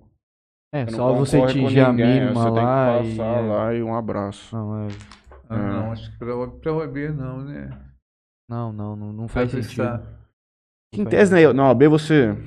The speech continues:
Speaker 2: é difícil falar em equiparação de acesso, né? Porque as pessoas partem de pontos distintos, mas em tese o cara fez a faculdade, ele estudou. Tem menos diferença, a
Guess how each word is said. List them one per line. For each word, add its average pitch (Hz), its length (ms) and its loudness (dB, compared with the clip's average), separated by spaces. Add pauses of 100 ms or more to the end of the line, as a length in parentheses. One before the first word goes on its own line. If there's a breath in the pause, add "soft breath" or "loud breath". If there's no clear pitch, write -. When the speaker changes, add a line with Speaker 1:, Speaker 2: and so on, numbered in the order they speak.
(120)
Speaker 2:
é 175 60 -6
difícil 135 380 -4
falar 104 240 -2
em 110 80 0
equiparação 107 640 -6
de 110 80 -6
acesso, 123 480 -4
né? 107 140 -6
Porque 104 320 -8 (260)
as - 100 -14
pessoas 110 280 -12
partem 107 280 -6
de 104 80 -10
pontos 110 260 -8
distintos, 127 500 -6
mas 107 420 -8 (1120)
em 110 60 -12
tese 127 260 0
o 131 60 -6
cara 127 240 0
fez 127 340 0
a 120 60 -4
faculdade, 107 640 -6
ele 104 140 -8
estudou. 104 520 -12 (240)
Tem 127 160 -6
menos 147 380 -2
diferença, 131 840 -10 (500)
a 104 60 -16